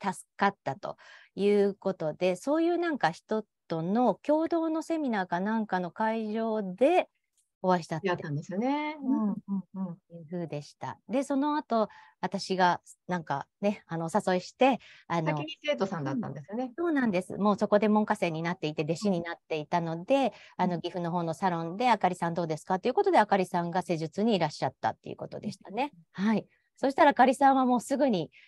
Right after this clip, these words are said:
Speaker 1: あの、施術者の方としてね、あの、学びますという感じになられたんでしたよね。
Speaker 2: はい。うんうん。
Speaker 1: うん。そうなんです。
Speaker 2: ここからですよね。
Speaker 1: うん。
Speaker 2: いろいろと一緒に、いろいろ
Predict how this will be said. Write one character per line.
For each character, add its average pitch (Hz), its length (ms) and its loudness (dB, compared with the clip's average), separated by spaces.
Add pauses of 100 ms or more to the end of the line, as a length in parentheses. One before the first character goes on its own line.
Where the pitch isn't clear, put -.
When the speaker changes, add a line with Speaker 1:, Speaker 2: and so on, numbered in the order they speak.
(140)
Speaker 1:
あ 190 100 0
の、 170 100 -2
施 247 160 4
術 226 260 -2
者 269 140 8
の 196 120 6
方 214 160 6
と 180 160 0
し - 80 -14
て - 320 0 (100)
ね、 220 300 0 (160)
あ 170 100 -4
の、 160 140 -4
学 180 260 0
び 185 100 2
ま 185 140 2
す - 80 -12
と 143 100 -4
い 151 120 -4
う 147 80 -8
感 170 200 -2
じ 151 140 -8
に 147 160 -6 (180)
な 175 120 -2
ら 190 100 2
れ 165 120 0
た 135 140 -6
ん 123 120 -10
で 123 80 -10
し - 80 -18
た 131 100 -12
よ 139 100 -10
ね。 180 200 -6 (800)
Speaker 2:
は 180 60 -6
い。 - 40 -2
う - 20 0
ん - 0 -
う 226 160 2
ん。 185 220 0
Speaker 1:
う - 20 -8
ん。 139 60 -12 (520)
そ 170 140 -10
う 180 160 -4
な 151 140 -6
ん 131 60 -10
で - 80 -14
す。 - 40 -14
Speaker 2:
こ 330 60 -4
こ 320 40 -2
か 311 60 0
ら 285 300 0
で 247 160 -4
す 240 100 -8
よ 170 80 -2
ね。 214 100 -4
Speaker 1:
う 254 40 -6
ん。 240 140 -10
Speaker 2:
い 180 100 -10
ろ 170 120 -2
い - 20 -4
ろ 160 120 -8
と 160 120 -14
一 - 280 -8
緒 196 160 -2
に、 175 300 -6 (640)
い 202 60 -8
ろ 190 120 -4
い 185 40 -6
ろ 180 120 -10